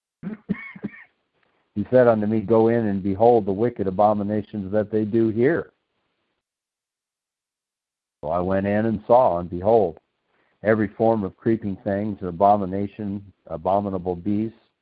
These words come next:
all the idols of the house of Israel, portrayed upon the wall round about. <coughs> Excuse me.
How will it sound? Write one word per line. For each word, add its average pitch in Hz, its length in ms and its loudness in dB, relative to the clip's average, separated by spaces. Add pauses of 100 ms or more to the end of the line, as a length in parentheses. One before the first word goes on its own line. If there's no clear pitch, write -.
(480)
all 101 240 6
the 104 100 2
idols 98 480 2
of 90 60 -10
the 90 100 -4
house 98 320 2
of 85 160 -10
Israel, 98 480 -6 (1200)
portrayed 107 500 6
upon 101 300 0
the 95 80 -2
wall 95 380 4
round 95 320 4
about. 90 480 2 (340)
<coughs> - 60 -4 (1400)
Excuse 107 520 0
me. 90 200 -6